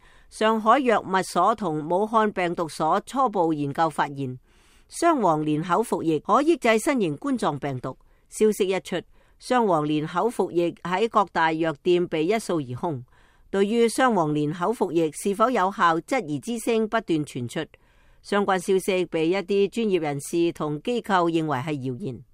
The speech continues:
有分析指，呢一個現象再現咗當年民眾控搶板藍根應對非典疫情嘅狀況。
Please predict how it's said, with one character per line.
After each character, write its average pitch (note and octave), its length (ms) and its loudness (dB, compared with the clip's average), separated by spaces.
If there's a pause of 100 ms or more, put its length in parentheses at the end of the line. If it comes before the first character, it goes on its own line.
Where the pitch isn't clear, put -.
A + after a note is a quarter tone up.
(400)
有 D#3+ 200 -2
分 G3+ 180 -2
析 F#3+ 140 -4
指， - 140 -10
呢 F#3+ 280 0
一 B3 120 2
個 G3+ 120 -2
現 D#3+ 220 0
象 D#3+ 320 0
再 G#3+ 260 2
現 F3+ 460 2
咗 F3+ 300 2
當 C4 260 0
年 E3 160 0
民 D3 320 -2
眾 F#3 340 0
控 B3+ 280 0
搶 B3 260 0
板 G3 220 2
藍 D#3+ 200 0
根 G#3+ 340 0
應 G#3+ 260 4
對 G3+ 260 2
非 B3+ 240 -2
典 G3 320 -2
疫 G3 140 2
情 C#3 320 -6
嘅 D#3+ 100 -4
狀 D3 260 -2
況。 D3+ 300 -4